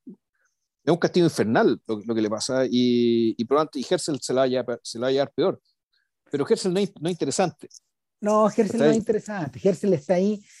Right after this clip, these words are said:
Speaker 2: y está extraordinariamente bien
Speaker 1: Sí.
Speaker 2: actuado por este, puta, puta que es buen actor ese gallo, ¿eh? Eh, Josh Charles.
Speaker 1: Sí,
Speaker 2: Eh,
Speaker 1: pues, un, uno, uno de los poetas muertos.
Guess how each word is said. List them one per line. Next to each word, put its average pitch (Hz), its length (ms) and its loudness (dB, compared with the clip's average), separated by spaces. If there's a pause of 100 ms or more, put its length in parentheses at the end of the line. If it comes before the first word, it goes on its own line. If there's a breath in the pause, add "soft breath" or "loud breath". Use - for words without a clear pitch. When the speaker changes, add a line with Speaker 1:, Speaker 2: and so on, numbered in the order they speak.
Speaker 2:
y 165 80 -4
está - 180 -4
extraordinariamente 156 960 0
bien 170 160 2
Speaker 1:
Sí. 170 60 0
Speaker 2:
actuado 180 420 2
por 170 140 -4
este, 156 460 -4
puta, 139 320 -14 (260 soft breath)
puta 175 160 -14
que 143 80 -12
es 131 80 -8
buen - 160 -12
actor - 260 -18
ese - 160 -16
gallo, - 380 -16
¿eh? 214 100 -20 (1000 soft breath)
Eh, 180 80 -6
Josh 160 340 2
Charles. - 720 -8 (340)
Speaker 1:
Sí, 175 280 8
Speaker 2:
Eh, 165 60 12
Speaker 1:
pues, 131 160 -2
un, 147 180 -2
uno, 156 240 4
uno 170 140 6
de 170 40 8
los 165 100 6
poetas 160 260 6
muertos. - 420 -2